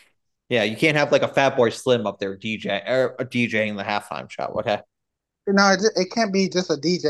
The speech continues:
Speaker 2: It has to be somebody, like,
Speaker 1: Because, like,
Speaker 2: that
Speaker 1: half, like, a lot of people know who Fatboy Slim is, but, like,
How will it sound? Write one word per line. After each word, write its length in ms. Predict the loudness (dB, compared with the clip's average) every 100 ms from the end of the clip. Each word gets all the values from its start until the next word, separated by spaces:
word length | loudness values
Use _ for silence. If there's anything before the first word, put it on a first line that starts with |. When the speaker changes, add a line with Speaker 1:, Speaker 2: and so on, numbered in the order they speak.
| -2
Speaker 2:
It 40 |
has 200 | -2 -2
to 60 | -4
be 160 | -6 -6
somebody, 720 | -8 -4 0 0 0 -6 -10 -6
like, 120 | -4
Speaker 1:
Because, 160 | -4 -8 -6
like, 80 | 0
Speaker 2:
that 100 | 2
Speaker 1:
half, 220 | 2 -2 -16 _ _ _ _ _ _
like, 220 | 2 4 4
a 60 |
lot 200 | 6 6
of 60 | 6
people 200 | 2 4
know 180 | 4 4
who 60 |
Fatboy 340 | 4 4 2 -2
Slim 240 | -4 -2
is, 360 | 2 2 2 -2
but, 260 | -2 -2 -6 _ _ 2
like, 200 | 2